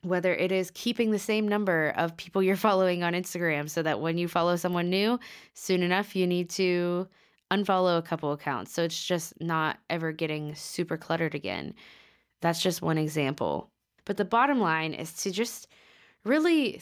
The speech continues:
think and reflect about how this never-ending stream of content is affecting you. What does content consuming look like for you right now? Is it purposeful? Is it helpful? Or is it too much? Is it overwhelming? Are you coming out of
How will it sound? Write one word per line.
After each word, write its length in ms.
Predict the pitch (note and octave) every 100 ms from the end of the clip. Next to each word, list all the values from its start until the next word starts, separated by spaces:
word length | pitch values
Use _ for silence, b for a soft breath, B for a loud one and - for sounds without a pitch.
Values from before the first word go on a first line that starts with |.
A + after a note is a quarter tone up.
| -
think 280 | E3+ E3 -
and 100 | E3+
reflect 400 | D#3 - D3+ -
about 200 | D3+ -
how 320 | - E3+ E3+
this 220 | F3+ E3
never-ending 800 | D#3+ D#3+ D#3 E3 - E3 D#3 D#3
stream 340 | D3+ - E3+ D#3+
of 120 | C#3+
content 420 | - C#3+ D3 C#3+
is 140 | - -
affecting 460 | - C#3 D3 G3+
you. 280 | A#3 C4+ D#4 - _ -
What 280 | E3 F3
does 180 | - B3
content 580 | - G3 G#3+ A#3 A#3 -
consuming 640 | - G3+ - G#3+ G#3+ G#3+ G3
look 240 | F3 -
like 160 | B3 A#3+
for 120 | B3
you 200 | A#3 A#3
right 240 | G#3+ G3
now? 420 | F3 C#3 F#3+ B3+ - _ _ _ -
Is 220 | A#3+ A3+
it 220 | A#3+ - _
purposeful? 640 | - A3 C4+ B3+ C4 B3+ B3
Is 180 | A3 A3
it 140 | A#3+
helpful? 580 | - G3 - - C#4 C#4
Or 140 | G#3+ -
is 160 | G#3+ G#3+
it 220 | - -
too 200 | - A3+
much? 320 | A3 A3+ -
Is 100 | F3+
it 100 | G3
overwhelming? 720 | G3 G3+ F#3+ F#3+ G#3 E3 - - b b b b b -
Are 80 |
you 120 | A3+ A3
coming 360 | - A#3+ A#3+
out 200 | G3+ G#3+
of 400 | G#3 F#3+ F3+ F3+